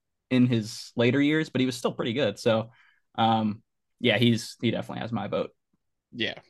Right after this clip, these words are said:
Speaker 2: I was just trying to pull up his, uh, O P S on the road. Um, all I'm seeing right now i-, is his average. He's still a two eighty-five hitter on the road.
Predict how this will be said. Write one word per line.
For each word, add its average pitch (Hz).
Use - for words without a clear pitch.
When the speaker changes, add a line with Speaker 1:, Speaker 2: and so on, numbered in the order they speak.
Speaker 2:
I 110
was 131
just 127
trying 123
to 107
pull 117
up 104
his, 107
uh, 101
O 127
P 123
S 110
on 110
the 107
road. 101
Um, 98
all 107
I'm 101
seeing 104
right 98
now 95
i-, 101
is 104
his 104
average. 101
He's 117
still 131
a 104
two 120
eighty-five 104
hitter 95
on 95
the 92
road. 95